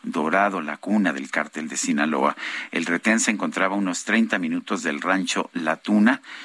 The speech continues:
donde vive la señora María Consuelo Loera, madre del líder del cártel de Sinaloa, Joaquín El Chapo Guzmán.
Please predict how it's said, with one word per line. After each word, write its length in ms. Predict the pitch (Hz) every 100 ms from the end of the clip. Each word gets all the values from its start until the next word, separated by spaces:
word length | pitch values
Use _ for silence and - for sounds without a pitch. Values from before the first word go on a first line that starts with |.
| - -
donde 300 | - 85 80
vive 240 | 85 104 101
la 120 | 87
señora 420 | - 82 95 98
María 420 | 87 78 92 98
Consuelo 560 | - 80 - 92 90 90
Loera, 420 | 85 98 117 107
madre 340 | 82 82 87
del 200 | 80 76
líder 320 | 80 95 87 78
del 180 | 73
cártel 360 | - 82 - 85
de 80 | 73
Sinaloa, 540 | - 73 76 82 92 - - -
Joaquín 560 | - 69 - 98 95 -
El 220 | 78 71
Chapo 520 | - 95 - 87 82 - - -
Guzmán. 840 | - 73 78 76 - 98 123 120